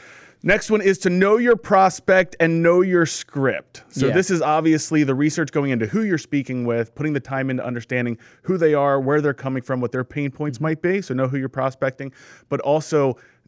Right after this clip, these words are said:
Speaker 1: just me-, know your script, memorize your script. It's not, I think you'll get into this a little bit more because I want you to really speak on this, but it's not about just reading your script from a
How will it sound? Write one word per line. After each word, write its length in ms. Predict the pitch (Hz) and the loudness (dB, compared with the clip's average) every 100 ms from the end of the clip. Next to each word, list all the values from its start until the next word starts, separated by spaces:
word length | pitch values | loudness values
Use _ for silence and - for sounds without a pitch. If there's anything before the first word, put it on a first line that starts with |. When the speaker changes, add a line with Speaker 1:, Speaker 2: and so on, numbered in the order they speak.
| _ - | _ -20
Speaker 1:
just 240 | 101 139 - | -10 -10 -6
me-, 160 | 123 139 | -4 -4
know 180 | 143 147 | -2 0
your 160 | 165 151 | 0 -2
script, 300 | - 185 113 | -2 -4 -2
memorize 440 | 131 139 135 131 | -2 0 -2 -2
your 100 | 127 | -6
script. 340 | - 180 - _ _ | -2 -2 -4 _ _
It's 200 | - - | -10 -10
not, 320 | 131 156 180 139 | -4 0 0 -2
I 80 | |
think 240 | 123 143 127 | -4 -4 -4
you'll 200 | 131 131 | -2 -2
get 180 | 123 123 | 0 -2
into 160 | 117 | -4
this 140 | 117 110 | -6 -6
a 40 | |
little 180 | 113 110 | -6 -6
bit 40 | 113 | -4
more 160 | 127 | -4
because 160 | 110 123 | -4 -6
I 60 | |
want 160 | 117 113 | -6 -4
you 80 | 120 | -4
to 60 | |
really 180 | 117 110 | -2 -2
speak 260 | 104 147 147 | -2 -4 -4
on 80 | 110 | -4
this, 160 | 104 | -6
but 240 | - 110 - - _ - | -4 -4 -4 -16 _ -8
it's 180 | 131 - | -8 -2
not 200 | 156 170 | 0 2
about 180 | 143 | 0
just 180 | 135 127 | 0 -6
reading 440 | 107 104 143 143 131 | -6 -2 0 0 0
your 140 | 117 | -2
script 280 | - 139 113 | -4 -8 -6
from 140 | |
a 40 | 117 | -4